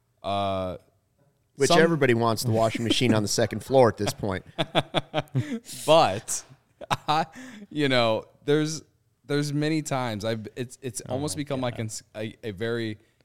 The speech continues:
Speaker 1: consistent thing where he's just automatically putting himself in an oh two count, like, a lot. And I don't know if that's because he's trying to, you know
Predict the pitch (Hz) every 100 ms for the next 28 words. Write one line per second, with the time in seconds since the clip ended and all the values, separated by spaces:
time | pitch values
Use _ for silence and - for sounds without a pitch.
0 | _ - 101 - 117 104 92 104 98 90
1 | 90 98 117 131 117 - 95 104 107 101
2 | 98 98 - 98 95 90 101 95 92 87
3 | - 92 85 90 82 85 80 - _ _
4 | _ _ _ 87 107 _ - 95 87 85
5 | 73 65 _ _ _ _ _ 107 107 104
6 | 101 98 90 - _ _ _ _ _ _
7 | _ _ _ _ - 117 120 117 60 -
8 | _ - 110 110 120 123 110 107 101 101
9 | - - - _ _ 110 95 113 107 104
10 | - 110 - 110 107 107 92 107 98 92
11 | 82 - _ _ _ _ _ _ - 104
12 | 101 92 87 -